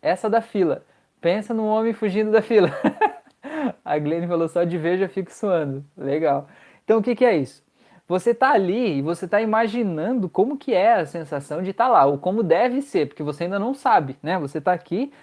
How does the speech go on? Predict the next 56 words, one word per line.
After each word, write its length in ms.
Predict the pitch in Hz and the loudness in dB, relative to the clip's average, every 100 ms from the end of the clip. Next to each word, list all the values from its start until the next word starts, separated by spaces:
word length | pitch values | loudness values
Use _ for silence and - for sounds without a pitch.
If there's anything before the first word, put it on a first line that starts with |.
| _ | _
é 80 | 147 | -2
a 40 | |
primeira 300 | 143 156 214 | -2 -2 0
vez 160 | 185 208 | 0 0
que 60 | |
você 80 | - | -2
vai 160 | 170 180 | -4 -2
andar 220 | 160 165 | 2 2
na 80 | 170 | 2
montanha-russa 520 | 147 143 143 156 170 | -4 -4 -4 -4 -6
ou 80 | 151 | -10
no 60 | |
tobogã, 320 | 143 151 151 160 | -6 -4 -2 -2
você 100 | 165 | -4
tá 140 | 185 | -4
imaginando 460 | 185 208 180 208 196 | -4 -4 -4 -4 -2
como 260 | 220 294 | -2 -2
que 80 | - | -2
vai 160 | 214 190 | -4 -4
ser. 300 | - 120 - _ _ _ _ - | -6 -10 -12 _ _ _ _ 0
Então 240 | 196 311 | 4 6
busca 300 | 311 294 220 | 6 4 2
aquela 240 | 196 190 | 2 2
sensação 440 | 180 196 185 175 208 | 2 -2 -6 -4 -4
de 100 | 196 | -2
quando 200 | 220 208 | -2 0
você 240 | 220 247 | -2 -2
tava 320 | 233 214 220 | 4 6 6
ali 100 | 202 | 2
na 140 | 185 175 | -2 -4
fila. 320 | - 143 120 _ _ - | -6 -8 -8 _ _ -16
E 60 | - | -6
você 260 | 165 214 285 | -2 0 2
viu 240 | 202 294 | 2 2
tudo 180 | 226 330 | 2 4
que 80 | 403 | 4
o 60 | 403 | 4
carrinho 260 | 262 220 | 4 2
vai 140 | 226 214 | 0 0
fazer, 340 | 226 175 127 | 0 -2 -4
você 140 | - | -6
viu 240 | 208 156 233 | -6 -4 -4
tantas 560 | - 220 311 320 190 | 0 0 0 -2 -2
vezes, 580 | 139 214 294 160 135 _ _ _ _ _ _ | 2 2 2 -2 -8 _ _ _ _ _ _
é, 640 | - 143 147 143 139 139 - | -4 0 2 0 -2 -4 -4
a 360 | 139 139 139 | 0 0 0
Fran 220 | 139 156 | -2 -4
escreveu, 300 | 160 170 147 | -4 -4 -6
"Não 80 | 156 | -4
imaginava 480 | 160 160 151 156 175 | -4 -4 0 0 0
nada, 360 | 175 165 147 139 | 2 2 2 -2
não 120 | 147 | -4
costumo 440 | 143 139 170 180 | -10 -8 -6 -6
criar 280 | 165 156 160 | 0 2 2
cenas 380 | 156 165 170 180 | 0 -6 -4 -2
antes." 320 | 175 139 - | -2 -4 -8